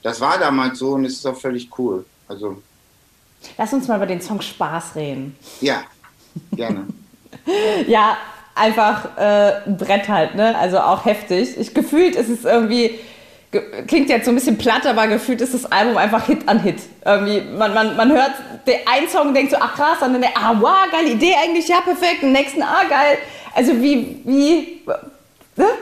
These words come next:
Speaker 2: Das ist wie so ein Blubberbad
Speaker 1: Ja.
Speaker 2: voller Hits. Was, was
Speaker 1: Ja.
Speaker 2: hast du dir dabei gedacht? <laughs>
Speaker 1: Genau
Speaker 2: Erzähl
Speaker 1: das.
Speaker 2: mal von Spaß.
Speaker 1: Ähm, also Spaß ist, ähm,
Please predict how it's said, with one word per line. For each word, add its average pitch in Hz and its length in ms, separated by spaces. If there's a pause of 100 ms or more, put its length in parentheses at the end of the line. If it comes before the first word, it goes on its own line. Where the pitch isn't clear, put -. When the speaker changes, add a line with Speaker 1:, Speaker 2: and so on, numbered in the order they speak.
(160)
Speaker 2:
Das 247 140
ist 262 180
wie 277 120
so 294 100
ein 285 580
Blubberbad 196 580
Speaker 1:
Ja. - 60
Speaker 2:
voller 214 280
Hits. - 340
Was, 202 160 (240)
was - 140
Speaker 1:
Ja. 247 80 (160)
Speaker 2:
hast 453 300
du 339 60
dir 403 120
dabei 294 280
gedacht? 214 400 (140)
<laughs> - 60 (520)
Speaker 1:
Genau 165 180
Speaker 2:
Erzähl 262 180
Speaker 1:
das. 285 60
Speaker 2:
mal 262 120
von 233 180
Spaß. 180 300 (640)
Speaker 1:
Ähm, 147 220 (100)
also 151 200
Spaß 160 400
ist, 175 280
ähm, 147 720